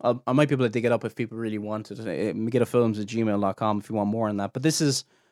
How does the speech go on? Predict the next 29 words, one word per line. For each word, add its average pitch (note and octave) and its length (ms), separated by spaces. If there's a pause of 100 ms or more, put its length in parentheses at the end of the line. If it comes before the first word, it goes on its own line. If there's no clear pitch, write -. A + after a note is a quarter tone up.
(380)
the B2 440 (580)
confessional C#3+ 880 (1160)
and, F#2 260
well, F2+ 140
biblical A2 520
view G#2+ 360
of G2+ 180
this G#2+ 240
as G#2 120
well. A2+ 340
It G#2+ 120
is A2 100
not A#2 220
just - 360
going, G#2+ 360
"Uh-huh, A2+ 380 (240)
uh-huh, A2+ 400 (540)
yes, A2 280
I G#2 220 (340)
believe A2+ 220
that G#2+ 140
is G#2 120
true." C3+ 180 (240)
You G#3 80
can F3 120
believe B2 280
something G2+ 280
is F#2 100
true, F3+ 380